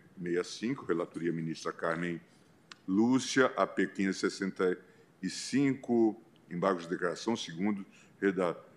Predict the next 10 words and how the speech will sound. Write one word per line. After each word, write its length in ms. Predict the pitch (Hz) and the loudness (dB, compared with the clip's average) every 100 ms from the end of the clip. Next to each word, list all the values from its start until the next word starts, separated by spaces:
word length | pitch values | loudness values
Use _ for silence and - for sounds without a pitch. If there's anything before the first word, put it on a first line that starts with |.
| - | -4
relator, 540 | 101 98 80 117 113 - | 2 2 4 4 4 2
de 80 | 87 | 2
redator 440 | 107 98 82 107 | 4 4 0 0
para 160 | - 87 | 2 2
o 60 | |
acordo, 440 | 82 98 92 95 90 | 2 4 6 6 4
o 40 | |
ministro 760 | 87 87 90 - 92 90 82 - - - _ - - - - _ - | 0 2 0 0 2 2 2 -4 -20 -20 _ -20 -20 -20 -20 _ -16
Dias 320 | 78 95 87 | -2 0 0
Toffoli. 580 | - 107 113 - 113 120 | 6 6 6 4 0 0